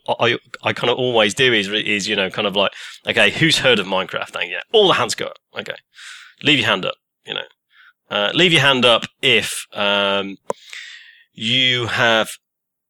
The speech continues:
a child that you educate that plays, that plays Minecraft." And again,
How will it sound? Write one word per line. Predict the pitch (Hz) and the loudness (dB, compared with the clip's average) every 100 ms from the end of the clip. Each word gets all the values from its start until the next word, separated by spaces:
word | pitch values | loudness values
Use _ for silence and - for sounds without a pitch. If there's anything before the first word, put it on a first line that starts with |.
| _ | _
a | - | -8
child | 110 - 147 139 | -2 0 0 0
that | 123 | -4
you | 120 | 2
educate | 123 117 - 104 101 - _ _ _ _ | 2 2 -2 0 0 -4 _ _ _ _
that | 107 | -10
plays, | - 98 - - _ | -4 -4 -4 -16 _
that | - | -12
plays | - 104 | -4 -4
Minecraft." | 95 92 - - - | -2 -6 -8 -10 -6
And | 107 | -2
again, | 202 | -2